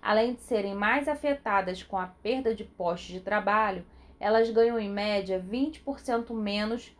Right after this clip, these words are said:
do que os homens. No recorte por raça, a taxa de desocupação para as mulheres negras ficou em dezenove vírgula oito por cento, contra treze vírgula cinco das não negras.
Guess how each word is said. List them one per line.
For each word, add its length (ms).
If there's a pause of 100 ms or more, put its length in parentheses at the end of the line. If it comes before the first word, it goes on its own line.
(140)
do 180
que 120
os 240
homens. 580 (540)
No 80
recorte 680
por 160
raça, 600 (360)
a 120
taxa 540
de 120
desocupação 920
para 160
as 100
mulheres 420
negras 640 (200)
ficou 360
em 60
dezenove 720
vírgula 460
oito 340
por 200
cento, 520 (420)
contra 560 (160)
treze 460
vírgula 420
cinco 400
das 240
não 280
negras. 600